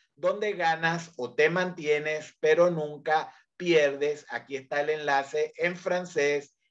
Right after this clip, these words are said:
en castellano, en inglés y en portugués. Lo han instalado más de quinientas mil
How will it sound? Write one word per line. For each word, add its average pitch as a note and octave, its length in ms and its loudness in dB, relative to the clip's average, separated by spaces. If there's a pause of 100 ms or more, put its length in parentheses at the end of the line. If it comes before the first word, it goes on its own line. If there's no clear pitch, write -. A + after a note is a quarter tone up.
(160)
en A#2+ 220 -10
castellano, D3 1040 2 (220)
en E3 260 -6
inglés D3+ 800 0
y E3 460 -8
en G#2+ 260 -12
portugués. C#3+ 1120 -4 (1600)
Lo C#3+ 240 0
han E3 160 0
instalado D#3 840 4
más E3+ 560 2
de D#3 260 -2
quinientas C3 720 -12
mil E3+ 480 -8